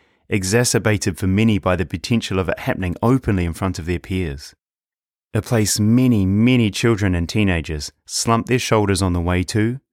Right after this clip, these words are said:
and celebrate any break from. That has become accepted almost globally as a place where all the best learning happens. Has to happen.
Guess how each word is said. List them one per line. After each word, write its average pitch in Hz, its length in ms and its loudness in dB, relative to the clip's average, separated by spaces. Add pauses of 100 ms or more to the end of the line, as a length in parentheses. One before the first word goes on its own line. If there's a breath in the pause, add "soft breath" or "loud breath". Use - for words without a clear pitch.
(360)
and 90 120 -2
celebrate 95 680 0
any 104 200 2
break 85 340 -2
from. 76 400 -6 (1040)
That 98 640 -2 (380)
has 104 200 0
become 98 320 -2
accepted 95 500 -2
almost 123 320 2
globally 95 580 0 (220)
as - 200 -2
a 82 40 -2
place - 380 -2
where 90 180 -2
all 127 300 4
the 120 100 0
best 107 360 -2
learning 95 240 2
happens. 73 560 -8 (400)
Has 120 260 0
to - 100 0
happen. 82 380 -6